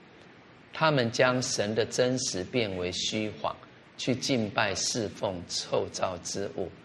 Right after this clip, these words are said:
不敬奉那造物主。主乃是可称颂的，直到永远。阿们。”啊，不止放纵私欲，还体贴肉体。等等。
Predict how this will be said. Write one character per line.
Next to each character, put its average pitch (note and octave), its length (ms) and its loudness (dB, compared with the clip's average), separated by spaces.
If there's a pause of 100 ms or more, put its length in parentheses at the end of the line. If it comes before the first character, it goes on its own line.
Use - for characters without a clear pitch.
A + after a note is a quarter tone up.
(340)
不 A2+ 140 0
敬 A2+ 360 0
奉 G#2+ 320 0
那 G#2+ 200 0
造 A2 320 0 (100)
物 G#2+ 260 0
主。 - 240 -10 (720)
主 A#2 240 2
乃 G2 260 2
是 - 260 0
可 E2+ 340 -4
称 A2+ 320 -2
颂 G#2 280 -2 (100)
的， - 100 -6 (360)
直 G#2+ 220 0
到 A2+ 240 6
永 F#2+ 360 0
远。 F#2+ 180 0 (540)
阿 G2+ 140 6
们。” F#2+ 240 2 (580)
啊， D#2 180 -8 (640)
不 B2+ 100 4
止 G2+ 160 0
放 A2 200 6
纵 G#2 140 4
私 F#2+ 300 -2
欲， F2 200 -4 (260)
还 G#2 160 2
体 G2 220 -2
贴 G#2+ 200 2
肉 G2 360 2
体。 - 220 -6 (1600)
等 F#2+ 220 -2
等。 E2 140 -4